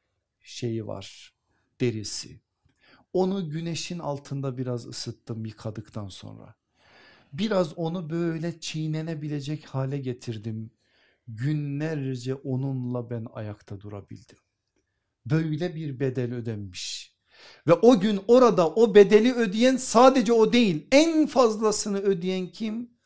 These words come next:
Allah Resulü sallallahu aleyhi ve sellem. Yıllar sonra bir rivayet okuyoruz. Ben ne zaman o rivayeti okusam burası aklıma geliyor.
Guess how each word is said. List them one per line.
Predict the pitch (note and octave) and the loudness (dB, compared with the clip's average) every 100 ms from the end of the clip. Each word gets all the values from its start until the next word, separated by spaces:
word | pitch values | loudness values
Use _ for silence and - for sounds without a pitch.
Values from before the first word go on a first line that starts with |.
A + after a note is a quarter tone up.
| _ | _
Allah | E3+ G#3+ F3 | -6 -4 -6
Resulü | F#2+ - D#3 D#3 | -8 -14 -14 -14
sallallahu | - C#3 C3+ C2 | -10 -8 -8 -10
aleyhi | B1 | -10
ve | |
sellem. | - - - - _ _ _ _ - - - - - | -14 -18 -20 -20 _ _ _ _ -20 -20 -20 -20 -6
Yıllar | E3+ C4 C4+ D#4 | 4 6 10 8
sonra | D4 A#3+ A#3 A3+ G#3+ | 6 -2 -2 -2 -2
bir | A3+ | -2
rivayet | G3+ F#3+ G3 G3 E3+ | 0 4 4 4 0
okuyoruz. | D#3 - C3 B2+ C3 | -4 -2 -2 -2 -2
Ben | F3+ F3+ | -2 -2
ne | G3 | -2
zaman | F#3+ F3 E3 E3 | -2 -2 -4 -4
o | F3+ | -4
rivayeti | E3 D#3 D#3+ D3+ - | -4 0 0 0 -2
okusam | D#3+ D3 D#3+ D3+ F3 D#3 | -6 -6 -6 -6 -4 -4
burası | C#3 D3 C3+ - | -4 -4 -4 -4
aklıma | - - C3+ C3+ | -6 -6 -4 -2
geliyor. | B2+ B2 A#2+ C3+ B2+ A#2 B2 | -2 -2 -2 -2 -2 -4 -6